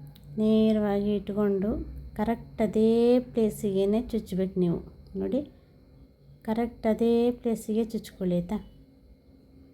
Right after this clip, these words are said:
ತುಂಬ ಉದ್ದ ಚುಚ್ಕೊಬೇಡಿ. ನೀವು ಫಸ್ಟ್ ಹಾಕಿರೋ ಚೈನ್ ಇದೆಯಲ್ಲ ಅದು ಕುಚ್ಚು ಹಾಕಲಿಕ್ಕೆ, ಈಗ ಸೆಕೆಂಡ್ ಹಾಕಿರೋ ಚೈನ್ ಇದೆಯಲ್ಲ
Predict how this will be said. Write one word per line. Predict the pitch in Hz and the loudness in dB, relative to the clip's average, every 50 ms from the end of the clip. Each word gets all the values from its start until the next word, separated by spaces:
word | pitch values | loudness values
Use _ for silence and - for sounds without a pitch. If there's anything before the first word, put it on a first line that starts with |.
| - _ _ _ _ - 226 | -20 _ _ _ _ -2 0
ತುಂಬ | 226 233 226 233 233 247 240 226 214 | 2 4 4 4 2 2 2 2 0
ಉದ್ದ | 185 180 202 226 220 - | 0 0 0 0 0 -2
ಚುಚ್ಕೊಬೇಡಿ. | 208 - - - - 190 185 180 175 175 175 180 - - - - - - - - - - | -6 -10 -8 -4 0 2 2 4 2 2 -2 -4 -10 -14 -20 -20 -20 -20 -20 -12 -6 0
ನೀವು | 233 247 247 247 - 247 | 0 2 2 2 2 2
ಫಸ್ಟ್ | 240 240 - - - - | 2 0 -2 -6 -2 0
ಹಾಕಿರೋ | - - 277 - - 247 254 247 247 - 247 | 0 0 0 -2 0 0 0 0 0 0 0
ಚೈನ್ | 233 240 254 254 254 220 175 | 2 4 6 6 6 4 4
ಇದೆಯಲ್ಲ | 190 180 175 175 185 220 247 247 233 233 | 4 4 4 4 4 2 2 2 2 0
ಅದು | 220 285 294 - | 0 0 -2 -2
ಕುಚ್ಚು | - - - - - - 254 | -4 -6 -6 -8 -4 -2 0
ಹಾಕಲಿಕ್ಕೆ, | 226 226 - 190 170 160 - - 165 - - - - - - - - - - - 247 | 0 0 0 0 0 0 -2 -2 -4 -4 -4 -8 -18 -20 -20 -20 -20 -12 -6 -2 0
ಈಗ | 233 277 262 - - | 2 2 2 2 2
ಸೆಕೆಂಡ್ | 247 240 247 - 311 302 294 247 | 0 0 2 2 4 4 4 4
ಹಾಕಿರೋ | 240 254 247 - - 214 220 220 220 - | 2 0 0 0 0 0 0 0 0 0
ಚೈನ್ | - 202 196 196 190 180 165 | 0 2 4 4 6 4 4
ಇದೆಯಲ್ಲ | 160 170 185 196 226 | 4 2 2 2 4